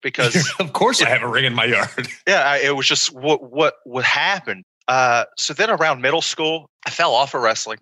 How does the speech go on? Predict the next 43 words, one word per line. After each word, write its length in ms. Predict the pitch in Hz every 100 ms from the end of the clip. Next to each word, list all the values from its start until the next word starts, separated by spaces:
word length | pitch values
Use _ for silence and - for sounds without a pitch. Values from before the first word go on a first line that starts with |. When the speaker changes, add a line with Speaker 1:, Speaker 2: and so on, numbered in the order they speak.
| -
Speaker 1:
It 60 |
was 140 | 131 131
around 260 | 135 151
the 60 | 135
time 340 | 131 131 135
where 340 | 120 110 104 - _ _ _ _
wrestling 300 | 123 143 151
was 100 | 127
kinda 180 | - 139
lame 440 | 104 113 131 147 147 - - _ _
for 300 | - 143 139
kids 420 | - 160 156 - -
of 140 | 135
that 200 | 147 147
age. 260 | 143 156 151
Speaker 2:
Sure, 100 | 202
Speaker 1:
You 80 | 139
know 100 | 135
Speaker 2:
sure. 60 |
Speaker 1:
what 120 | 170
I 40 | 135
mean? 80 | 135
Like, 160 | 120
if 180 | 127 120
you 60 | 131
liked 380 | 117 135 139 -
wrestling, 380 | 127 - 143 127
you 100 | 113
were 80 |
a 80 | 104
dork. 480 | 95 120 131 143 - - - -
And 80 | 127
at 80 | 131
that 140 | 151
time, 200 | - 170
I 40 | 160
wasn't 260 | 156 143
okay 240 | 113 147 165
with 100 | 165
being 200 | 165 165
a 80 |
dork. 360 | 156 160 180 -
I 160 | 110